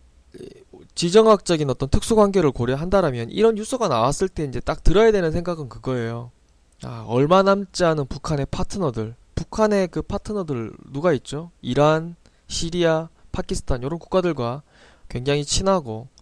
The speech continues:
또 아주 위험한 파트너십을 형성해 왔습니다. 뭐 부시 대통령 때, 어, 위험한 파트너십,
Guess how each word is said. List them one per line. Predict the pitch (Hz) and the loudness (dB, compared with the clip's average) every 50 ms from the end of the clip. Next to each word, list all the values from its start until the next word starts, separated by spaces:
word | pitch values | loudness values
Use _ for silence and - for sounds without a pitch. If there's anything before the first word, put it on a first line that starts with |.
| _ _ _ _ | _ _ _ _
또 | - 143 139 139 135 - - | -6 -4 -4 -4 -4 -4 -4
아주 | 127 131 135 | -4 -4 -4
위험한 | 127 131 151 175 190 180 165 139 147 | -4 -2 0 2 2 2 0 0 -2
파트너십을 | 170 175 - - 185 180 156 135 - 123 120 113 110 117 127 - | -4 4 6 6 6 6 2 -4 -6 -8 -8 -10 -10 -12 -12 -12
형성해 | 151 156 151 170 170 170 | -12 -8 -6 -6 -4 -2
왔습니다. | 147 120 110 113 - - 131 123 120 117 113 117 - _ - - - - - - - - - | -2 -2 -2 -2 -4 -6 -10 -12 -12 -12 -12 -14 -14 _ -20 -20 -20 -20 -20 -20 -20 -8 -4
뭐 | 151 147 143 | -2 -2 0
부시 | - 175 190 202 220 240 233 226 226 220 220 | 0 0 0 2 2 2 2 4 2 2 2
대통령 | 190 - - 196 190 185 180 175 160 147 | 2 2 2 0 -2 -2 -2 -2 -2 -2
때, | - - 151 131 120 120 120 135 170 175 170 | 0 0 2 2 2 0 -4 -6 -10 -12 -14
어, | - 117 120 120 117 117 120 117 113 - - - - - - - - - _ _ _ _ _ _ _ _ _ _ _ _ _ _ _ _ _ - - - | -12 -12 -10 -10 -10 -10 -12 -12 -12 -14 -12 -12 -12 -14 -14 -14 -16 -18 _ _ _ _ _ _ _ _ _ _ _ _ _ _ _ _ _ -12 -10 -2
위험한 | 135 151 160 160 156 151 | 2 4 4 6 6 6
파트너십, | - - 156 - 160 156 143 131 - 123 117 | 6 6 6 8 8 6 6 2 0 -4 -6